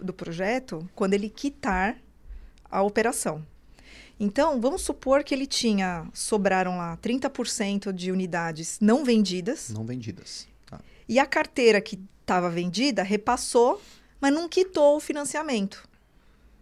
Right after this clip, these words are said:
Speaker 1: Amigão, vende. <laughs>
Speaker 2: Vende isso aí.
Speaker 1: Vende, porque você precisa quitar aqui com a gente. Agora, vamos supor que ele, é, que ele vendeu,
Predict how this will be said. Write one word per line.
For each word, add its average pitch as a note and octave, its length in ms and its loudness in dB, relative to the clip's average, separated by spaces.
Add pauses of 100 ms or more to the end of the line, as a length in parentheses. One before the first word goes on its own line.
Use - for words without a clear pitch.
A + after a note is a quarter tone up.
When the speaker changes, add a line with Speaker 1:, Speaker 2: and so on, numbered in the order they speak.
(560)
Speaker 1:
Amigão, F3 480 -6 (200)
vende. F3 400 -4
<laughs> - 360 0
Speaker 2:
Vende G3+ 260 -2
isso - 100 -4
aí. D#3 180 -2
Speaker 1:
Vende, G3+ 540 2
porque A3+ 460 -2 (120)
você - 140 0
precisa G3 200 -4
quitar - 280 -6
aqui G#3+ 120 -6
com A#3 120 -4
a B3 60 0
gente. - 380 -8 (960)
Agora, F#3 760 -2
vamos B3+ 260 -4
supor A#3+ 600 2 (1000)
que - 160 -6
ele, G3+ 1080 0 (680)
é, E3 680 -10 (1300)
que - 120 -2
ele G3 120 2
vendeu, G3 580 0